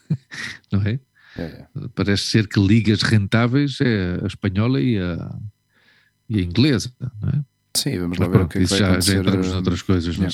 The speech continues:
Speaker 1: sei.
Speaker 2: Vamos lá ver o que é que vai acontecer com as, com as sanções que fizeram a, a todos os,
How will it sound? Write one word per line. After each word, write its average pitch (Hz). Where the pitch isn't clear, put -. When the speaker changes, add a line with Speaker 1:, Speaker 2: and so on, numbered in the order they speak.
Speaker 1:
sei. 101
Speaker 2:
Vamos -
lá 92
ver 92
o 90
que 95
é 90
que 90
vai 90
acontecer 90
com -
as, -
com 101
as -
sanções 90
que -
fizeram 87
a, -
a -
todos 92
os, 87